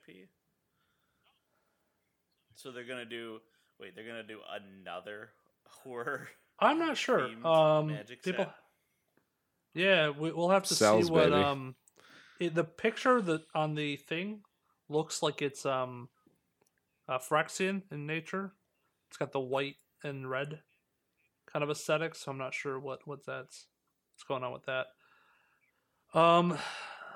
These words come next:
Speaker 2: there was also some unofficial,
Speaker 1: What's, what's going on
Speaker 2: official
Speaker 1: there?
Speaker 2: things that were also announced that they haven't named yet,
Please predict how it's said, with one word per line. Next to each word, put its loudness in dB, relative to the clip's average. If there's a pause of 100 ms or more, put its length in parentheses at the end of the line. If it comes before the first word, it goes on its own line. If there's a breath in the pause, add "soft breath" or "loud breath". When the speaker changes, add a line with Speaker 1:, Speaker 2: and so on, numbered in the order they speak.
(460 loud breath)
Speaker 2:
there 4
was 6
also 2
some 2 (100)
unofficial, 0
Speaker 1:
What's, -20
what's -18
going -6
on 0
Speaker 2:
official 0
Speaker 1:
there? -8
Speaker 2:
things -4
that -2
were 0
also -2
announced -6 (420 soft breath)
that 4
they -2
haven't 2
named 0
yet, 0